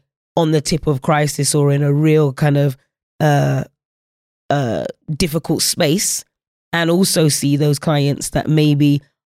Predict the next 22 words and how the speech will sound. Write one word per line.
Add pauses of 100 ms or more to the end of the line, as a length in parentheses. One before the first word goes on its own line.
aren't (120)
as (220)
critically
unwell
necessarily, (320)
but
want
to
kind
of
understand
themselves
a
bit
more.
And
I
think
having
a
balance
of